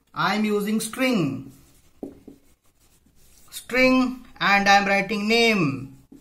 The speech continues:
So if your name is Ankit,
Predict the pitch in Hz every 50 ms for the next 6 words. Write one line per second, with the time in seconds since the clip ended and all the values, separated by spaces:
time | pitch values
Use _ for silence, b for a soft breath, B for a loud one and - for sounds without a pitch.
0 | _ _ _ _ _ _ _ _ _ _ - - - - _ _ _ _ - -
1 | - - - 175 160 156 180 196 - - 202 208 226 214 208 220 226 226 233 233
2 | 233 226 208 196 - - - - - 226 - 247 220 160 160 -